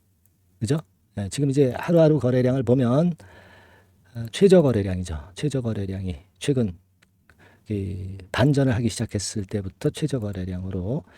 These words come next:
자, 이제 매물이 거의 안 나오고 있음을 나타내주고 있다 이겁니다. 그래서 조짐은 나쁘진 않은 것 같아요. 그래서 여하튼 제가 좀 알아보면서요,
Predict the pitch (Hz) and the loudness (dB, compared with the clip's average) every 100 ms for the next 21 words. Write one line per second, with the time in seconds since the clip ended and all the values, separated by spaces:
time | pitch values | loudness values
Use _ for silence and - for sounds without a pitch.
0 | - - - _ _ - 127 117 131 143 | -20 -20 -20 _ _ -10 -6 -4 -2 2
1 | 190 117 143 190 185 165 151 - - 165 | 2 2 2 4 2 2 -2 -2 0 2
2 | 220 180 160 117 135 139 101 107 101 101 | 4 4 2 2 -2 -2 -4 -6 -6 -6
3 | 98 - 101 98 98 98 101 107 127 - | -8 -8 -10 -10 -10 -12 -10 -8 -8 -10
4 | _ _ _ - 139 180 165 90 - _ | _ _ _ 4 6 6 6 2 -6 _
5 | 107 107 127 156 110 104 110 87 - 90 | -6 -2 -2 0 0 -2 -2 -4 -6 -10
6 | 90 _ _ _ _ _ _ _ _ 147 | -10 _ _ _ _ _ _ _ _ 2
7 | 143 123 151 160 - 139 143 139 135 127 | 6 6 6 2 2 4 4 4 4 4
8 | 143 131 117 139 160 139 117 135 139 127 | 0 0 -2 2 2 2 2 4 2 0
9 | 110 95 135 | -4 -4 -6